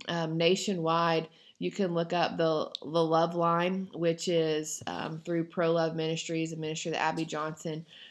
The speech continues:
started. And it's a ministry that really, it, I mean, it is so encouraging because they meet the needs. Like,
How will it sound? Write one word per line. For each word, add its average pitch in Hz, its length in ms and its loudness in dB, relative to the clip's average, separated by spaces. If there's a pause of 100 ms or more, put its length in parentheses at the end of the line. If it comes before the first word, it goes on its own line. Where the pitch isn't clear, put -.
started. 165 720 2 (160)
And 160 640 0
it's 180 260 2
a 220 60 2
ministry 190 560 2
that 160 400 2 (140)
really, 156 580 2
it, 151 180 4
I 160 80 -2
mean, 156 300 -2 (1160)
it 208 160 8
is 175 720 6 (640)
so 208 640 4
encouraging 170 840 0
because 165 360 -2
they 202 300 6
meet 185 420 2
the 170 100 2
needs. 165 360 0
Like, 151 180 0